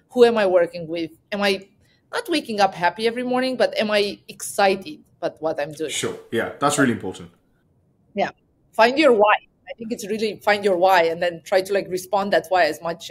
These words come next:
Speaker 1: as much as you can, as best as you can. That's my advice.
Speaker 2: Sure. So on that note, so when do you know it's the right time to move?
Speaker 1: Oh,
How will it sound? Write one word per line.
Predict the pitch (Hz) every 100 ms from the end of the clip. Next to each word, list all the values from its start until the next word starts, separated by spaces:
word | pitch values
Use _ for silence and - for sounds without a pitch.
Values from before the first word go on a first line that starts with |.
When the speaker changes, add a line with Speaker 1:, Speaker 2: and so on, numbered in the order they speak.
| -
Speaker 1:
as | 165
much | 170 180
as | 170
you |
can, | 156 175
as | 156 151
best | 165 170
as | 151
you | -
can. | - -
That's | 147 156
my | 156
advice. | 151 - 151 - _ _ _ _ _ _
Speaker 2:
Sure. | - 170 120
So | 208 175 185
on | 208
that | 180
note, | 147 113 -
so | - 113 107 104 - - _ _ _
when | 120 156 185
do |
you | 175
know | 131
it's | 127
the | 123
right | 98 95
time | - 98
to | 95
move? | 90 87 71 - _ _ _ _ _ _ _ _ -
Speaker 1:
Oh, | 196 196 180 175 -